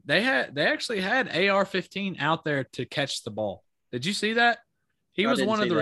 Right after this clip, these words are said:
Speaker 2: no.
Speaker 1: receivers. Yes,
Speaker 2: I didn't
Speaker 1: he
Speaker 2: know
Speaker 1: wa-,
Speaker 2: that.
Speaker 1: yeah, he was one of the receivers out there for that, for that play. Now, I will say, it actually was a really good pass by Emory Jones. Like,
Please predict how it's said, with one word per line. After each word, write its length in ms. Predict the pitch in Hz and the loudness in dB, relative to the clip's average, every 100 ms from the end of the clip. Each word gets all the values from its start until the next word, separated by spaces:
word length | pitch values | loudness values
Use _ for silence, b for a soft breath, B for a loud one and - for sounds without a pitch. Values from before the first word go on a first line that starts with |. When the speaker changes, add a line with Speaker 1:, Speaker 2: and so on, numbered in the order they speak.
| - | 2
Speaker 2:
no. 60 | 196 | 0
Speaker 1:
receivers. 440 | 156 101 - - - | 0 -6 -12 -14 -2
Yes, 180 | 147 120 | 2 2
Speaker 2:
I 40 | |
didn't 100 | 123 | 2
Speaker 1:
he 80 | 202 | 2
Speaker 2:
know 140 | 113 | 0
Speaker 1:
wa-, 180 | 107 107 | 0 2
Speaker 2:
that. 180 | 107 - _ _ _ - | 0 -2 _ _ _ -2
Speaker 1:
yeah, 260 | 156 127 - | 2 2 0
he 160 | 139 196 | -2 0
was 160 | 202 | 0
one 180 | 180 202 | -2 0
of 60 | 190 | 0
the 100 | 170 | -2
receivers 480 | - 190 208 151 | -2 -2 -2 -2
out 200 | 117 107 | -4 -6
there 160 | 110 101 | -6 -8
for 120 | - | -8
that, 200 | 110 107 - _ | -8 -8 -10 _
for 120 | 131 | -8
that 200 | 117 107 | -6 -8
play. 320 | - 110 95 _ _ - | -8 -10 -10 _ _ -2
Now, 400 | 156 156 143 - b b | 0 2 0 -8 b b
I 100 | 131 | 0
will 200 | 139 196 | 4 4
say, 480 | 262 277 247 123 101 _ _ | 2 0 0 -2 -6 _ _
it 200 | 135 - | -8 -6
actually 380 | - 220 - 254 | 0 0 0 -4
was 600 | 233 214 220 151 107 - _ - | -2 0 2 2 0 -10 _ -16
a 80 | 123 | -12
really 460 | 117 143 185 185 170 | -6 0 2 2 2
good 240 | 170 156 | 0 0
pass 340 | 143 139 101 | 0 0 -2
by 160 | - 110 | -4 -6
Emory 280 | 113 110 104 | -6 -8 -8
Jones. 440 | 101 90 92 - | -8 -10 -14 -16
Like, 320 | 110 110 104 | -6 -4 -4